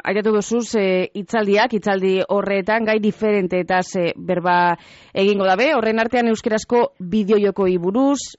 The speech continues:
itzulpegintza eta bitzikeriak esaterako, Ibai Oiangurenen, eh, eskutik. Eh, bideojokoak, Jordana, eh, modan egon dira,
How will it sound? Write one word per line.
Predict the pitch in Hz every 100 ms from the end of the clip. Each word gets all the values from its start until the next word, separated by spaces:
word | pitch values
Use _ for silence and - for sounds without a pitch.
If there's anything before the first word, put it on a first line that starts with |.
| _ -
itzulpegintza | 190 226 208 202 202 226
eta | 202 208
bitzikeriak | 185 196 - - 226 214 185 196 254
esaterako, | 202 196 190 170 214 277 269
Ibai | 175 175 180 175 -
Oiangurenen, | 185 180 175 185 180 175 175 170
eh, | 165 _ - _
eskutik. | - 202 - 233 208 247 -
Eh, | 208 214 _
bideojokoak, | 208 233 339 349 330
Jordana, | 269 285 285 285 302 -
eh, | 220 -
modan | 208 226 269 294
egon | 233 233
dira, | 214 208 226